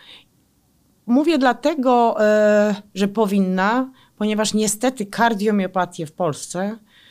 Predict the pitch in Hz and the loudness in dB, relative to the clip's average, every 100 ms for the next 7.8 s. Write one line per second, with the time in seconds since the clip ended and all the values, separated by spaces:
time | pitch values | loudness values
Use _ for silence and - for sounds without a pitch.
0 | - - 240 240 214 202 226 156 139 143 | -20 -6 0 2 2 2 2 0 -2 -4
1 | 139 135 131 131 143 147 151 139 143 131 | -2 -4 -6 -6 -4 -4 -2 -6 -6 -6
2 | 127 139 170 - - - 233 - - 214 | -4 -4 -8 -12 -20 -6 -6 -6 -2 2
3 | 196 165 151 - 139 139 127 139 131 - | 2 2 -2 -4 -4 -4 -4 -4 -8 -8
4 | 127 - 151 - - - _ - 277 262 | -12 -8 -8 -8 -20 -20 _ -2 2 2
5 | 226 220 226 220 220 208 214 214 196 190 | 2 0 0 -2 -2 0 0 2 0 0
6 | 185 185 151 _ _ - _ 185 180 185 | -4 -4 -6 _ _ -20 _ -8 -2 -2
7 | 185 185 180 190 170 147 151 | 0 -2 0 0 2 0 0